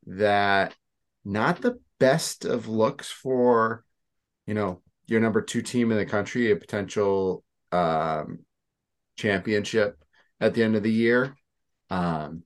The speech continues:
so, yeah, let's not do that. Um, but let's move on.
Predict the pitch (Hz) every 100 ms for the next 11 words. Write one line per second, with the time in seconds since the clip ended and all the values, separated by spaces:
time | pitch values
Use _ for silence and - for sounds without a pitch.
0 | _ - - 98 87 85 87 90 _ _
1 | _ _ _ _ _ _ - - - -
2 | - - - 98 - 110 113 107 92 73
3 | 87 - _ _ - _ _ - 104 101
4 | 90 82 - _ _ - 147 180 240 214
5 | 214 87 -